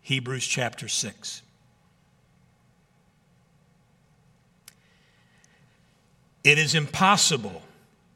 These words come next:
for those who have once been enlightened, who have tasted the heavenly gift, who have shared in the Holy Spirit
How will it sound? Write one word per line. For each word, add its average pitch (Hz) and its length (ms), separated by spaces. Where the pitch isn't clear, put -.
for 127 120
those 151 480
who 143 120
have 120 340
once 147 340
been 147 440
enlightened, 113 920
who 151 80
have 127 160
tasted 180 560
the 127 100
heavenly 135 440
gift, 107 520
who 156 120
have 139 180
shared 190 500
in 170 220
the 147 120
Holy 131 340
Spirit - 680